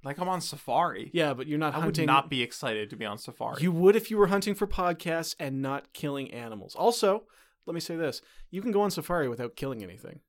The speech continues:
Speaker 1: I don't wanna go on safari.
Speaker 2: You, what do you mean you don't wanna go on safari? You don't wanna, like, drive and, like, see a bunch of lions or giraffes?
Speaker 1: No.
Speaker 2: Why not?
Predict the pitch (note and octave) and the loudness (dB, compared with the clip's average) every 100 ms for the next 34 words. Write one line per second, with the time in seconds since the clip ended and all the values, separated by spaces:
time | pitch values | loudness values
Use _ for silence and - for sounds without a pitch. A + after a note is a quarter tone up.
0 | _ F#3+ C4 D3 A#2+ A2+ C3+ G#2 G#2+ - | _ -6 -4 0 2 0 -2 -4 -4 -6
1 | C3 - G#2 A2+ C3+ D3+ G#3+ D#4 D#4+ G#3+ | -10 -8 -6 -4 -2 2 6 6 6 4
2 | E3 D3+ C#3 C3+ C3 - B2+ G#2 A#2 F#3 | 4 0 -2 -4 -6 -10 -10 -6 -2 0
3 | F#3+ F3+ E3 A#2+ A#2+ A#2+ B2+ D3+ D#3+ D3 | 2 2 0 -2 -6 -2 0 2 2 0
4 | C3 B2+ - - D#3 D3+ C#3+ D3 D#3 B2 | -4 -6 -6 -4 -2 -2 -2 -2 -4 -4
5 | A#2 C#3 E3 E3+ F3+ - - _ C#3 B2+ | -2 -2 -2 -6 -8 -12 -14 _ -8 -4
6 | A#2 B2+ E3 - - - C#3 D#3 A3 - | -2 -2 -2 -4 -10 2 4 6 4 -4
7 | - B3 E4+ G#4+ G4+ - - | 2 4 6 6 4 0 -10